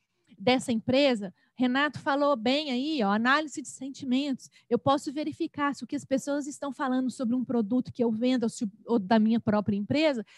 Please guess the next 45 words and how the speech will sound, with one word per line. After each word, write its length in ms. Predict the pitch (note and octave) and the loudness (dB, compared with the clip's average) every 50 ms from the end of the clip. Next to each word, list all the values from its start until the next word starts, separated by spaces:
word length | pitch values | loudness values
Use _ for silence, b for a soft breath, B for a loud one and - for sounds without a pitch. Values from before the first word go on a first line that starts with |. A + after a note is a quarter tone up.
| B B B B | B B B B
se 80 | - D4+ | -16 -14
as 80 | C4+ | -6
pessoas 400 | - C#4+ C#4+ - - D4 D4 B3+ | 0 0 0 2 2 0 0 0
estão 240 | D4+ - - C#4 C4 | -2 -4 -4 -4 -4
falando 320 | - D4 C4+ C4 B3+ C4 | -2 -2 -2 0 0 -2
positivamente 920 | B3 - B3+ B3 A3+ B3+ - - C4 A3+ C#4+ C4+ C4 C4 C4+ C#4 D4 - | -2 -2 -2 -2 -2 -4 -8 -8 -8 -4 -4 -4 -2 -2 -2 -4 -4 -4
ou 80 | D#4+ D#4 | -4 0
negativamente 840 | D#4 D#4 D#4 D#4+ D#4 D4 - D#4 B3 D#4+ D#4 D4 C#4 D4 D#4+ - D#4 | 2 2 2 2 -2 -2 -4 -6 -4 -4 -4 -2 -4 -6 -4 -2 0
a 20 | B3+ | 0
respeito 480 | C4 B3 - - - A3+ G#3+ - A3+ | 2 0 0 2 2 2 2 2 2
daquilo. 480 | F#3+ G#3 - - - A3 G3+ F#3+ F#3+ G#3+ - _ _ _ _ _ _ _ b b b b b b b b b - | -2 -2 -2 0 0 0 0 0 -2 -6 -12 _ _ _ _ _ _ _ b b b b b b b b b 0
É, 280 | A3+ A3+ A#3 A#3 A3 - - | 2 2 4 2 0 -2 -2
o, 140 | - C4 | -6 -4
quais 320 | - - - D4 E4 D#4+ - | -2 2 2 2 2 0 -2
problemas, 720 | - D#4+ D4+ C#4 A3 A#3 A#3+ B3+ C#4+ D#4+ E4 C4+ A#3 G#3+ - | -2 0 0 0 2 2 2 2 2 0 0 -2 -4 -2 -2
né, 80 | B3 | -4
eu 80 | C#4 C4+ | -6 -4
poderia 400 | - A#3+ A3 B3 A#3 A3 B3+ B3+ | -4 -6 -4 -2 -2 -4 -4 -6
começar 420 | - C#4+ C4+ C4 C4 - - C#4 | -6 -4 -2 -2 -2 -2 -4 -8
a 20 | C4+ | -8
fazer 240 | - C#4 B3 C#4+ | -8 -8 -6 -4
uma 120 | C#4 C4+ C4 | -2 0 0
mineração 600 | C4 C#4 C4+ C4 A#3+ A3+ A3 G#3 - - D4 D4+ | 0 0 0 0 0 0 0 -2 -4 -8 -10 -8
de 100 | C4+ - | -8 -8
texto 380 | _ - C4+ C#4 - - - | _ -2 -2 -2 -2 -4 -4
aí, 120 | A#3+ C#4 D4+ | -4 -4 -4
tentar 280 | - D4+ C#4 B3 C#4+ | -4 -8 -12 -10 -10
até 240 | C#4 - - E4 G4+ | -10 -8 -6 -8 -8
descobrir 460 | - - - - F#4 C#4 C#4 D4 D4 | -8 -10 -12 -10 -8 -6 -4 -4 -6
o 60 | D4+ A#3+ | -6 -6
que 140 | - D4 | -10 -14
que, 260 | - - D#4 D4 C4 b b b b b | -14 -12 -12 -12 -12 b b b b b
o 120 | b C4+ B3 | b -10 -8
que 180 | - - C4+ | -6 -6 -8
que 80 | - - | -8 -8
está 220 | - - A3 A#3+ | -10 -6 -6 -4
sendo 220 | - - C#4+ C#4 C4+ | -4 -2 -4 -4 -4
falado. 640 | - - C#4+ D4+ C#4 A#3+ A3+ G#3+ G#3 G3+ F3+ - - _ b b b b b b b b b b b b b | -4 -2 -2 0 2 4 4 4 4 2 0 -4 -12 _ b b b b b b b b b b b b b
Então, 120 | b G#4 G#4 | b 0 2
primeiro 380 | G4+ G4+ F#4 F4+ F4 E4+ F4+ | 4 4 2 4 4 2 2
a 20 | F4+ | 2
gente 280 | - D#4+ E4+ - - | 0 -4 -10 -6 -2
vai 120 | E4 D#4 D4+ | -2 -2 -2
precisar 400 | - - - C#4+ C#4 C4+ C#4+ C#4+ - | -2 -8 -12 -8 -4 0 0 0 2
coletar. 680 | - D#4 D#4 D#4 D#4 D#4 - - B3 A#3+ B3+ B3 A3+ | 4 6 6 6 6 4 2 2 2 2 4 2 2